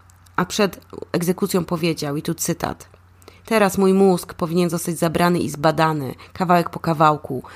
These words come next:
aby już nigdy nie było nikogo takiego”. Wyrok wykonano czternastego lutego, w walentynki dziewięćdziesiątego czwartego, strzałem w tył głowy za prawym uchem. Jeśli jesteście zainteresowani historią Chikatilo,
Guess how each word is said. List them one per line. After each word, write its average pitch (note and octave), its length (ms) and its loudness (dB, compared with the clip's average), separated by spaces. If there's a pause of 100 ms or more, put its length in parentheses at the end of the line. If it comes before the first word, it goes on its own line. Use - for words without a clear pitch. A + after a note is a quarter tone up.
(220)
aby E3 240 4
już D3+ 260 0
nigdy D3+ 320 2
nie C#3+ 140 -2
było C3+ 240 -2
nikogo - 380 -4
takiego”. - 540 -8 (1000)
Wyrok F3 260 2
wykonano D#3 480 2 (220)
czternastego G3 640 0
lutego, A3+ 380 -2
w D#3 60 -12
walentynki E3+ 840 0
dziewięćdziesiątego D3+ 680 -6
czwartego, F3+ 420 -2 (240)
strzałem G#3 520 2
w - 80 -10
tył E3 160 2
głowy D3+ 280 0
za D3+ 120 -4
prawym D3 480 -4
uchem. - 520 -2 (380)
Jeśli G3 1160 2
jesteście F#3 480 0
zainteresowani D#3+ 760 2
historią D3+ 420 -4
Chikatilo, D#3 560 -4